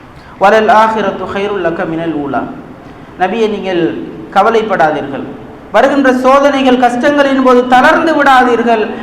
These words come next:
இந்த உலகத்திலே வருகின்ற சோதனைகள் அற்பமானது, ஏனென்றால் இந்த உலகமே அழிந்து போகக்கூடியது. "வலல் ஆஹிரத்து",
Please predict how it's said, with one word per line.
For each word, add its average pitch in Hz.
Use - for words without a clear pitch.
இந்த 233
உலகத்திலே 311
வருகின்ற 277
சோதனைகள் 285
அற்பமானது, 262
ஏனென்றால் 254
இந்த 233
உலகமே 294
அழிந்து 247
போகக்கூடியது. 202
"வலல் 233
ஆஹிரத்து", 208